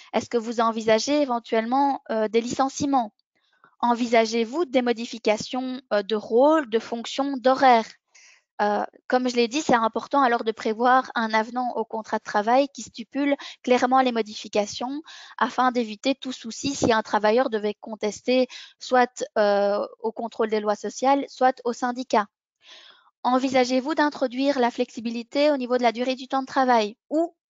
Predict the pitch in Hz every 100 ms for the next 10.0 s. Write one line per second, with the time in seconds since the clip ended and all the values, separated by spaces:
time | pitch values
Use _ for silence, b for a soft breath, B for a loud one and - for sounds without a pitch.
0 | - 240 247 233 226 - 220 277 247 269
1 | 233 208 - _ _ _ B B B -
2 | 220 220 - 220 - 269 262 226 202 -
3 | 214 254 240 208 220 - 254 254 262 247
4 | 208 - _ _ _ _ _ _ _ -
5 | B B B B B - 262 269 311 302
6 | 262 254 - 226 226 226 220 - 208 208
7 | - - 220 - 226 214 214 247 330 359
8 | - 254 247 220 214 214 202 214 208 262
9 | 247 214 214 - 269 220 233 285 - -